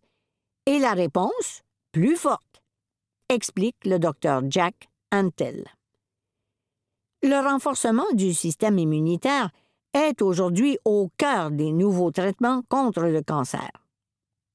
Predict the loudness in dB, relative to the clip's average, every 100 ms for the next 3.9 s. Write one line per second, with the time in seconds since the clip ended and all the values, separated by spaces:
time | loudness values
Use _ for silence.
0 | _ -2 2 2 0 -2 -2 0 0 0
1 | 0 2 2 0 0 0 0 0 0 _
2 | _ _ _ _ _ 0 2 0 0 0
3 | 2 2 2 0 -2 -2 0 0